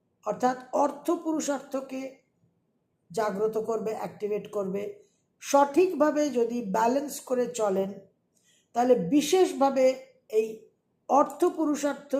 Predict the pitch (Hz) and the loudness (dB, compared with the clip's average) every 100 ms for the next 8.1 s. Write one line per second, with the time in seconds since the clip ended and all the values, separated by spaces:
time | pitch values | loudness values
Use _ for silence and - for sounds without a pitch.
0 | 269 226 202 214 233 240 190 202 202 202 | -2 -2 -2 -2 -4 -4 0 2 0 0
1 | 202 185 190 196 185 - 214 202 208 180 | -2 -2 -2 -4 -8 -8 -8 -6 -4 -2
2 | 180 180 180 175 170 175 175 - _ _ | -2 -2 -4 -4 -4 -6 -8 -16 _ _
3 | _ 170 262 262 359 311 - 233 180 - | _ -6 -2 0 2 2 0 -4 -6 -6
4 | 233 - 196 190 185 220 175 170 190 208 | -10 -8 -6 -4 -6 -6 -6 -2 -2 -4
5 | - 175 170 190 165 196 220 240 233 262 | -6 -8 -6 -6 -6 -4 -2 -4 -6 -10
6 | 254 _ _ _ - 202 202 196 196 170 | -12 _ _ _ -6 -4 -2 -4 -2 0
7 | 175 - 170 160 - 175 180 180 147 135 | -2 -2 -6 -6 -10 -8 -6 -6 -8 -12
8 | - | -18